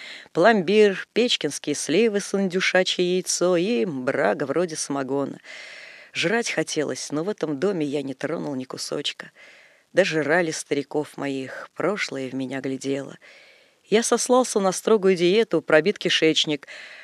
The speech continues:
ржаные сухари да редька, да полоскание спиртом. Очень удивились и дали редьки. Грыз ее и плакал под примочку. Думал, как бы стариков увидеть, к допингу прибегнуть.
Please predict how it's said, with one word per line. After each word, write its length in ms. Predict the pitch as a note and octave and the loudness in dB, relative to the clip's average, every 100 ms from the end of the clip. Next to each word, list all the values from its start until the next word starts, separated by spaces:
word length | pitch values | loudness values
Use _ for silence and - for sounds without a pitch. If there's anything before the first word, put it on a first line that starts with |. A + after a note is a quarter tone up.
| - - | -12 -2
ржаные 420 | D#3 F#3+ B3+ C4+ | 2 8 8 8
сухари 460 | - A#3 - A#3+ C4+ | 6 4 8 8 8
да 160 | A#3 | 8
редька, 600 | F3+ E3+ E3 - E3+ E3+ | 8 6 4 2 6 6
да 180 | D#3+ A3+ | 6 4
полоскание 720 | C4 F3 D#3 - - G#3 G3+ | 6 6 6 4 4 4 4
спиртом. 680 | D3 - D3 C#3+ - C3+ C#3 - - - - _ _ _ _ - | 0 -2 -2 -2 -2 -6 -6 -10 -20 -20 -20 _ _ _ _ 0
Очень 320 | C4+ - F3+ | 2 2 0
удивились 640 | C#3 D3 E3+ C4+ G3+ - | 2 2 4 2 0 0
и 60 | C#3+ | 0
дали 260 | C3+ G#3+ F#3+ | 2 2 2
редьки. 560 | C3 C3 - - - C#3 B2+ _ _ _ | 0 -2 -4 -10 -12 -12 -16 _ _ _
Грыз 440 | - C3+ G#3 A#3 - | -6 -2 -2 -2 -4
ее 400 | D3+ C#3 C#3+ C#3+ | -4 -2 0 0
и 260 | C3+ D3+ D3+ _ | 0 -2 -4 _
плакал 720 | - C3+ G3 A3 - - C#3+ - | -8 -2 -2 -2 -6 -8 -8 -12
под 200 | - - | -6 -6
примочку. 800 | - - - C#3 D3 - - - - - - - - - _ | -4 -6 -4 -4 -4 -6 -8 -14 -16 -20 -20 -20 -20 -20 _
Думал, 320 | D#3+ G#3 E3+ | -2 2 2
как 220 | C#3+ - | 0 -6
бы 100 | E3 | -4
стариков 580 | D#3+ - C3+ B2+ - G3 | -8 -4 -4 -2 -4 -2
увидеть, 520 | F#3 F3 F3 E3+ - - - - - _ _ _ _ | -2 -2 -2 -4 -12 -20 -20 -20 -20 _ _ _ _
к 100 | D3 | -2
допингу 480 | E3+ C4 D#3+ C#3+ - | 0 0 0 -4 -6
прибегнуть. 800 | - D3 C3+ C3 C#3 - - - | -2 0 2 0 -4 -10 -14 -16